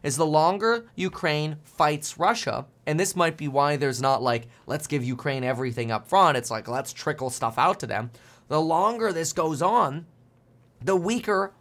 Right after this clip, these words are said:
in theory, Russia gets. Now, of course, Russia wouldn't tell you that things are getting weaker for them. In fact, Russia instead, th-, apparently, according to Boris Johnson, threatened to blow up Boris Johnson in a missile strike. In a B B C interview that just aired,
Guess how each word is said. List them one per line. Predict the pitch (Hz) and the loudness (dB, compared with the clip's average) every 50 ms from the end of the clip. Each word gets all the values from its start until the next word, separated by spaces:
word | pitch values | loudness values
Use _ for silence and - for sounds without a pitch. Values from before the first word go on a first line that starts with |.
| _ _ - | _ _ -4
in | 175 180 160 | -4 -4 -4
theory, | - - 240 254 311 269 190 143 131 120 123 127 123 _ _ _ | -4 -4 -4 -2 -2 -2 -2 -2 -4 -6 -6 -8 -12 _ _ _
Russia | - 156 165 160 - 160 | 0 0 0 0 0 -2
gets. | 135 120 117 95 - - - - - - _ _ _ _ _ _ _ _ _ _ _ | -2 -2 -4 -6 -6 -10 -14 -16 -16 -18 _ _ _ _ _ _ _ _ _ _ _
Now, | - 143 139 | -4 -2 -2
of | 123 - | -2 -2
course, | - 131 113 - - | -2 -4 -4 -4 -4
Russia | - - 147 190 - 262 240 | -2 0 2 2 4 2 2
wouldn't | 185 156 139 - 120 113 | 2 0 -2 -4 -6 -10
tell | - 117 101 101 | -8 -6 -6 -6
you | 104 101 98 | -6 -8 -8
that | 98 95 - - | -8 -8 -8 -8
things | 139 117 107 - - | -10 -10 -10 -10 -10
are | 104 | -10
getting | 110 110 101 101 101 | -10 -10 -10 -8 -8
weaker | 104 123 120 117 117 110 | -6 -6 -6 -6 -6 -8
for | 113 - 107 | -6 -4 0
them. | 117 147 180 190 | 2 2 2 2
In | 170 | 2
fact, | 147 - 196 180 180 - - - - - - | 4 6 6 6 4 0 -8 -20 -20 -10 -4
Russia | - 185 202 226 226 - 190 | 2 4 4 4 6 6 4
instead, | 175 170 160 - - 240 254 254 208 196 190 - - _ - - - | 4 4 0 -2 0 2 2 4 4 2 2 -2 -12 _ -20 -20 -20
th-, | - - - - | -20 -18 -6 -2
apparently, | - 156 156 175 247 294 - - 123 104 123 156 156 - | -2 0 2 4 4 4 4 2 -2 -2 -4 -4 -4 -4
according | - 135 - 175 165 156 | -2 0 2 2 2 2
to | 160 143 | 0 -2
Boris | 123 175 202 196 170 - | 0 2 2 2 2 2
Johnson, | - - 185 220 247 233 202 165 151 151 - - - - | 2 2 4 4 4 2 2 0 0 -2 -6 -14 -20 -20
threatened | - - - 160 214 254 226 247 240 226 | -18 -4 2 6 6 6 6 4 -2 -2
to | - 196 | -2 -2
blow | 147 160 165 185 202 208 208 | 0 4 8 8 8 10 10
up | 214 214 208 151 | 6 6 4 0
Boris | 127 135 143 147 143 - | -2 0 2 2 2 0
Johnson | - - 143 143 156 151 - 180 | 2 2 2 2 2 2 0 0
in | 185 202 | 0 2
a | 208 | 4
missile | 220 269 285 - 240 202 | 4 4 4 4 2 0
strike. | - - - 143 92 - - - - _ - - - - - - - | 0 2 2 2 0 0 -4 -18 -20 _ -20 -20 -20 -20 -14 -6 0
In | 170 175 | 2 2
a | |
B | 156 165 220 233 | 4 4 4 4
B | 226 214 | 4 2
C | 190 - - 247 254 247 | 2 2 2 2 4 4
interview | 196 170 139 139 147 147 | 4 4 4 4 4 4
that | 147 143 143 117 | 4 4 2 4
just | 151 156 - - | 2 2 2 2
aired, | - - 135 131 127 143 170 - | 0 2 4 4 4 4 2 -4